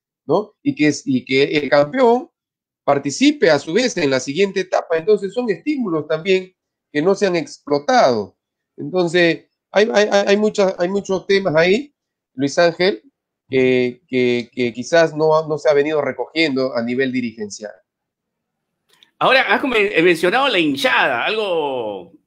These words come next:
Speaker 2: que me llama la atención, y si por ahí se podría premiar a la mejor hinchada, ¿no? Porque,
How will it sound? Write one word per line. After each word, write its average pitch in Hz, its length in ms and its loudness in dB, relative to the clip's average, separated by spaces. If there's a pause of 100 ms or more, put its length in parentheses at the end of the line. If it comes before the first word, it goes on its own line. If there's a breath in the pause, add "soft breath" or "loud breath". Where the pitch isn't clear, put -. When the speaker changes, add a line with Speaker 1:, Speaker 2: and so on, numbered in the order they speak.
(320)
Speaker 2:
que 143 140 -6
me 127 840 0
llama 185 200 -2
la 214 80 2
atención, 214 640 0
y 175 80 -4
si 165 180 -4
por 156 240 2
ahí 170 200 2
se 233 160 2
podría 208 440 2
premiar 180 380 2
a 220 80 4
la 160 240 0
mejor 143 320 -4
hinchada, 196 680 2
¿no? 202 200 0
Porque, 135 840 0